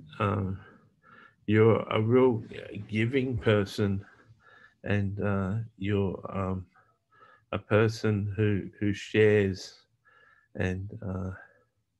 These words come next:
and this would be quite different, uh, for you to receive revelation and not to share it.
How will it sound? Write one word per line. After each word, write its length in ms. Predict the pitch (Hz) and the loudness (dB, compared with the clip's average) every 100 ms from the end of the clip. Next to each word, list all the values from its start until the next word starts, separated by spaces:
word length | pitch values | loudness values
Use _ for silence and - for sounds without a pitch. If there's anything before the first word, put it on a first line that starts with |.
| _ _ _ _ _ - | _ _ _ _ _ -2
and 220 | 104 110 | 0 0
this 200 | 120 - | -2 -2
would 200 | 120 117 | -2 0
be 120 | 110 | -2
quite 460 | - - 107 - - | 0 2 2 2 0
different, 480 | 110 113 104 92 - _ | -4 0 0 0 -8 _
uh, 220 | 95 87 | -6 -6
for 220 | 98 - 104 | -6 -2 0
you 240 | 101 101 | 0 -2
to 440 | 101 110 101 98 101 _ _ _ - - _ | -2 -2 0 -2 -6 _ _ _ -20 -20 _
receive 600 | - 101 - 110 107 101 110 | -2 -2 2 2 4 0 2
revelation 840 | 101 101 98 95 98 - 95 92 98 | 2 4 2 2 0 -2 -2 -4 -4
and 340 | 87 90 - - | -4 -6 -8 -6
not 340 | 95 101 - | -2 -2 -4
to 100 | - | -12
share 440 | - - 104 101 | -6 0 2 2
it. 160 | 95 - | -2 -6